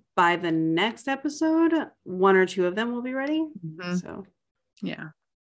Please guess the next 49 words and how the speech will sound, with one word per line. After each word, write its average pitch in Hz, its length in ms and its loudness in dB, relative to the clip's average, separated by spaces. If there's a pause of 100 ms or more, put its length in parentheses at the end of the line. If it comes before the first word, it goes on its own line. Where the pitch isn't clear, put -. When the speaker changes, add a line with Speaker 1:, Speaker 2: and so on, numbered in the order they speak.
(340)
Speaker 2:
But 214 80 -12
thank 247 200 10
you 277 80 10
all 254 140 10
so 240 120 4
much 220 160 4
for 185 100 0
listening 175 340 2
and 175 80 2
tuning 160 300 2
in. 151 180 4
Please 185 300 2
take 180 300 0
some 190 140 0
time, 170 260 2
check 160 260 -2
in 160 80 2
with 156 160 2
yourself 147 420 0
as 156 140 -2
well 139 340 2
of 131 160 -2
how, 139 380 0
what 165 160 2
did 208 160 0
you 240 160 6
learn 147 180 4
through 143 140 0
this? 131 240 -2
What 143 120 0
were 175 80 2
your 185 140 4
biggest 175 240 2
struggles? 160 360 0
What 135 60 -2
were 139 40 0
your 156 80 0
biggest 151 300 -2
wins? 233 360 6 (320)
What - 80 2
were 139 40 4
your 156 100 6
biggest 156 240 4
ahas? 147 680 0
Just 147 200 -4
so 160 80 0
that 151 160 0
you 147 120 0
can 143 320 -2